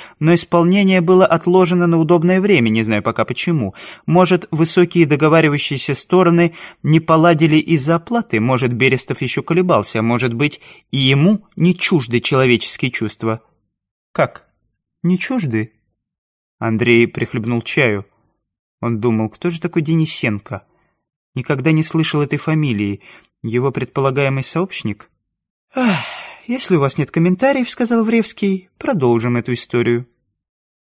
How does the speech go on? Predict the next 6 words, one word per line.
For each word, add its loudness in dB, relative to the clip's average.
Подходит -4
лето. -2
Сроки 0
по -4
платежам 0
наступают». -4